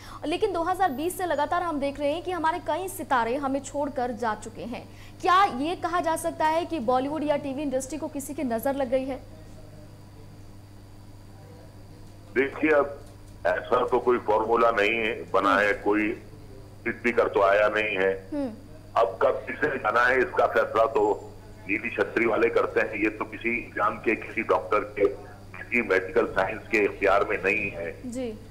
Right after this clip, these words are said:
Speaker 2: Heart attack भी होता है, लोगों को तीन तीन heart attack होते हैं, फिर भी वो
Speaker 1: हम्म।
Speaker 2: संभल जाते हैं। ये नौजवान लड़का,
Speaker 1: हम्म।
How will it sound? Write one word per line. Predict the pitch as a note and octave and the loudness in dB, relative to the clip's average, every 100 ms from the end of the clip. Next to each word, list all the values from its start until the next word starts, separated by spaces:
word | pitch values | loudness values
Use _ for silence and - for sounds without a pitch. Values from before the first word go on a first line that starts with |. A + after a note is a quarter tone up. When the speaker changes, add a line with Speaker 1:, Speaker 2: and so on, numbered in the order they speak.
| - - - - - | -18 -18 -18 -18 -12
Speaker 2:
Heart | - - G2+ G#2+ | -8 -2 0 0
attack | G#2+ A#2+ A#2+ - | 2 2 2 0
भी | |
होता | G#2 G2+ A2 | 2 4 4
है, | G#2+ | 4
लोगों | G2+ G#2+ G#2+ | 2 -2 -2
को | A2 | 0
तीन | G2 G#2 G#2+ - | -2 -10 -12 -4
तीन | B2 | -2
heart | G2 F#2+ | 0 0
attack | - G2+ F#2+ | 2 2 2
होते | F#2 - | 0 -2
हैं, | F#2+ - | -6 -6
फिर | - | -8
भी | - G#2 | -6 -8
वो | F#2+ - - - - - - - | -8 -10 -16 -16 -16 -18 -12 -6
Speaker 1:
हम्म। | - | -6
Speaker 2:
संभल | - G2 F#2+ G2+ F#2+ | 0 2 2 2 2
जाते | E2 F#2 | 2 2
हैं। | E2 D#2+ - - - - - F#2+ | 2 0 -4 -16 -18 -18 -8 -2
ये | G#2 | 0
नौजवान | F#2 F#2 G2+ G2 A#2+ A#2+ | 2 2 4 4 4 4
लड़का, | G2+ G2 G2 F2+ - - - - - | 4 2 0 0 -4 -8 -16 -16 -10
Speaker 1:
हम्म। | C#4+ | -8